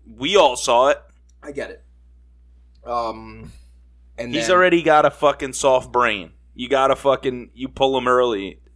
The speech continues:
Speaker 1: and sit him down and give him the test.
Speaker 2: So then, Broncos across the board, including the fan vote, fifty-seven percent. The Rams absolutely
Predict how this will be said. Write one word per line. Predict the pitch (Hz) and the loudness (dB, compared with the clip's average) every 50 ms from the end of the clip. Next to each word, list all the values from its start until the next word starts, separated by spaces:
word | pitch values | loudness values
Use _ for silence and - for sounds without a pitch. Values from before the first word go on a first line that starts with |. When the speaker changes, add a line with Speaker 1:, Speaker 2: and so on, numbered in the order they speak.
| _ _ | _ _
Speaker 1:
and | - 110 107 104 107 - | -10 -10 -10 -10 -10 -10
sit | - - 127 123 | -6 -4 -4 -4
him | 120 117 117 117 | -4 -4 -4 -4
down | 117 117 117 117 113 110 | -2 -2 -2 -2 -4 -6
and | 107 107 107 101 - | -8 -10 -14 -14 -8
give | - 113 107 | -8 -6 -6
him | 113 110 | -6 -8
the | 104 101 | -10 -8
test. | - 117 113 107 - - - _ _ _ _ | -4 -4 -4 -4 -4 -8 -12 _ _ _ _
Speaker 2:
So | - - - 165 151 147 | -16 -6 -4 -4 -2 -2
then, | 160 156 156 156 160 160 151 - - - _ _ _ _ - | 0 -2 -2 -2 -2 -4 -6 -8 -10 -16 _ _ _ _ -20
Broncos | 131 - 143 156 175 196 - - 254 233 226 214 | -14 -6 0 2 2 2 2 2 0 0 0 -2
across | 185 - - 170 156 165 165 - | -6 -2 0 0 0 0 0 -4
the | 165 143 | -8 -8
board, | 123 120 131 143 147 | -4 0 0 0 0
including | 143 131 - - 143 139 143 156 151 | 0 -4 -6 -6 -6 -4 -2 -2 -4
the | 131 | -4
fan | - - 123 117 117 120 123 | -4 -2 -2 -2 -2 -2 -2
vote, | 139 143 151 147 - | -2 -2 -2 -2 -4
fifty-seven | - 135 127 131 131 123 - 131 123 131 - | -6 -8 -6 -6 -6 -4 -4 -4 -4 -6 -8
percent. | 127 120 - - 123 120 131 165 - - - - - _ _ _ _ _ _ _ _ _ _ _ _ _ _ _ - _ _ _ _ _ - - _ _ _ _ _ _ _ _ _ _ _ _ _ _ _ _ _ _ _ _ _ _ _ _ _ _ _ _ - - - - _ _ _ 131 135 - | -12 -12 -8 -4 -4 -4 -4 -4 -8 -12 -20 -20 -20 _ _ _ _ _ _ _ _ _ _ _ _ _ _ _ -20 _ _ _ _ _ -20 -20 _ _ _ _ _ _ _ _ _ _ _ _ _ _ _ _ _ _ _ _ _ _ _ _ _ _ _ _ -20 -20 -20 -20 _ _ _ -20 -8 -4
The | 175 190 | -4 -2
Rams | 170 147 143 151 147 147 156 165 190 240 277 311 311 - - - - _ _ _ _ _ _ _ _ _ _ _ _ _ _ _ - | -2 0 0 0 2 2 2 2 0 0 0 -2 -4 -6 -8 -12 -16 _ _ _ _ _ _ _ _ _ _ _ _ _ _ _ 0
absolutely | 151 165 185 190 - - - 247 226 214 185 175 196 190 175 - - 143 127 120 113 110 107 101 - | 0 0 0 -2 -4 -6 -2 0 -2 -2 -2 -2 -4 -4 -4 -4 -4 -4 -4 -4 -4 -6 -8 -12 -16